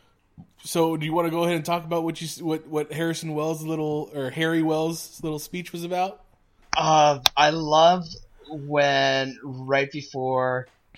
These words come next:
Speaker 2: Barry was running around the pipeline to give, uh, Reverse Flash enough momentum to go to the future, I loved how he was just like,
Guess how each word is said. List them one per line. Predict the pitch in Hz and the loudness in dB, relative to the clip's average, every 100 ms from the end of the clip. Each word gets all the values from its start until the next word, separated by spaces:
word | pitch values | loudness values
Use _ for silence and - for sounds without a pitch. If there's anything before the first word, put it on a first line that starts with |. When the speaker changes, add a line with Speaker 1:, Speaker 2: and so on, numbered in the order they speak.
| _ | _
Speaker 2:
Barry | 117 135 123 127 127 127 | -8 -4 0 0 0 -2
was | 123 113 | -4 -4
running | 120 123 | -4 -4
around | 120 123 | -4 -4
the | 120 | -4
pipeline | - 120 117 110 113 113 117 - - - - | -2 -2 0 -4 -4 -4 -8 -12 -20 -6 0
to | 135 123 | 0 0
give, | 123 123 127 123 - _ _ - | -2 2 2 0 -12 _ _ -4
uh, | 117 110 110 107 104 98 95 87 87 123 | 2 4 4 4 4 2 0 -4 -10 -12
Reverse | 143 135 139 131 | -12 -6 -2 -2
Flash | - 131 - | 0 2 2
enough | 120 117 | 0 -6
momentum | - 123 120 120 113 107 | -4 -4 -4 -4 -6 -6
to | 123 | -6
go | 107 110 | -6 -6
to | 113 113 | -6 -10
the | |
future, | 101 147 139 - 107 110 _ _ _ _ _ | -8 -8 -6 -6 -6 -8 _ _ _ _ _
I | 135 | 0
loved | 135 147 160 - | 2 0 0 -2
how | 131 | 0
he | 131 | 0
was | 131 | 0
just | - 120 - - | -2 -2 -2 0
like, | 127 120 117 | 0 -2 -4